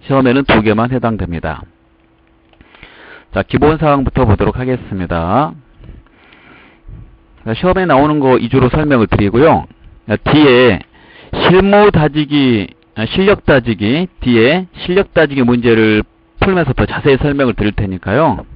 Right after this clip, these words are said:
음, 간단하게 설명을 들어주시기 바랍니다. 첫 번째, 입사 연월일을 입력합니다. 자, 두 번째, 내국인, 여-, 외국인, 예, 선택을 하는 것입니다. 자, 그 다음에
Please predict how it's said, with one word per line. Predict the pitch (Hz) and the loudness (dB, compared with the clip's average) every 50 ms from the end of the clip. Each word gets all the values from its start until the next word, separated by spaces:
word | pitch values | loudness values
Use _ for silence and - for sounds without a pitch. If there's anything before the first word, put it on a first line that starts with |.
| - - _ _ _ - - - - - - - - _ - - | -20 -20 _ _ _ -20 -20 -20 -20 -20 -20 -20 -20 _ -12 -8
음, | 98 98 95 95 - | -6 -6 -4 -4 -4
간단하게 | 110 113 113 - 151 156 156 147 143 | -4 -4 0 0 0 2 2 0 -2
설명을 | - 156 147 139 139 131 117 | -2 -2 -2 0 -2 -2 -2
들어주시기 | - 110 104 98 101 - - - 127 123 | -2 -4 -2 -2 -4 -6 -6 -6 -6 -4
바랍니다. | 113 98 92 95 92 87 82 82 82 78 - - - - 90 - - - - - - - - - - - - - - - - - - _ - | -4 -4 -4 -4 -6 -6 -8 -8 -10 -10 -10 -12 -14 -14 -14 -18 -20 -20 -20 -20 -20 -20 -20 -20 -20 -18 -18 -16 -16 -16 -18 -18 -16 _ -2
첫 | - - - | -2 -2 0
번째, | - 190 185 180 160 - 143 123 117 113 107 107 107 113 | 2 2 2 2 2 2 4 4 4 4 4 2 -2 -2
입사 | - 120 - - - 170 165 | -4 -2 0 2 2 2 2
연월일을 | 151 139 135 131 123 127 - 120 | 4 2 2 2 2 2 0 0
입력합니다. | 107 101 107 110 - - 98 95 92 87 - 87 87 87 98 123 156 175 196 208 202 _ _ _ _ _ - _ _ _ _ - - | -2 -2 -2 -2 -2 -4 -6 -4 -4 -4 -2 0 0 2 2 2 2 0 -2 -4 -14 _ _ _ _ _ -20 _ _ _ _ -12 -8
자, | 113 107 | -6 -4
두 | - - 127 127 | -2 0 0 2
번째, | 127 131 123 120 - - 123 123 123 123 123 110 - | 2 2 0 0 -2 0 0 2 2 2 0 -2 -4
내국인, | - - 113 117 120 139 139 135 - 139 127 110 | -6 -2 -2 0 2 0 0 0 0 0 0 0
여-, | 104 101 98 - - _ _ - | 0 -2 -4 -6 -16 _ _ -6
외국인, | 107 110 113 - 110 - - 92 80 - - - - _ - - | -6 -4 -2 -2 -2 -2 -4 -8 -8 -10 -18 -20 -20 _ -16 -12
예, | 98 92 | -10 -8
선택을 | - 127 123 - - - 208 113 | -6 -6 -4 -2 0 0 0 0
하는 | 117 123 127 | 0 -2 0
것입니다. | 113 101 - - - 90 85 78 95 110 135 156 247 - - - _ _ _ _ _ _ _ _ - - - - - - - - - - - - - - | 0 -2 -2 -4 -8 -8 -6 -2 0 0 0 0 -2 -6 -16 -20 _ _ _ _ _ _ _ _ -20 -20 -18 -18 -20 -20 -20 -20 -20 -20 -20 -18 -12 -8
자, | 107 107 | -6 -6
그 | 104 - | -4 -2
다음에 | - 113 110 110 107 110 113 123 131 143 151 | 0 2 2 4 2 2 2 2 2 2 0